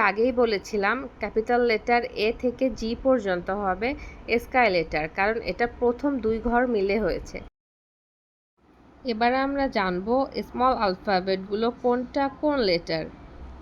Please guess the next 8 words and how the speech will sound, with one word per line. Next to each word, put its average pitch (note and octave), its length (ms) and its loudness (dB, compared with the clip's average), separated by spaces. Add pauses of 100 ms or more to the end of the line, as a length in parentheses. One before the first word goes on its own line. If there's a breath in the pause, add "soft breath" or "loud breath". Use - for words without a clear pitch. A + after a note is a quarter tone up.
(1400)
প্রথমে B3+ 440 0 (220)
আমরা F#3 220 2
দেখব F#3+ 320 -2 (280)
স্মল B3+ 420 2
লেটার B3 320 2 (180)
এ। D#3+ 40 2 (340)
স্মল C4 300 0
লেটার B3+ 300 0